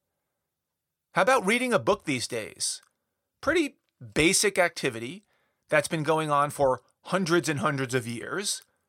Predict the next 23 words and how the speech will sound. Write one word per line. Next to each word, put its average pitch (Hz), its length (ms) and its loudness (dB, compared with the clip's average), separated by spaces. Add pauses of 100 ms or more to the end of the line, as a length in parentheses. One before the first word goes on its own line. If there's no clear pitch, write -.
(560)
I 226 100 6
don't 254 140 2
think 208 180 -4
so. - 340 -8 (880)
Reading 247 360 0
is 226 120 2
so 214 400 0 (300)
two 226 120 -4
thousand 180 460 -2
fifteen, - 680 -10 (800)
with 156 300 -2
books 156 320 -2
on 120 160 -2
tape, 208 420 -2 (460)
with 127 320 -4
Sparks - 520 0
Notes 202 340 0
online, 180 720 0 (480)
and 139 160 0
the 135 40 -2
internet 180 520 0 (120)
teeming 196 480 -2
with 143 240 -2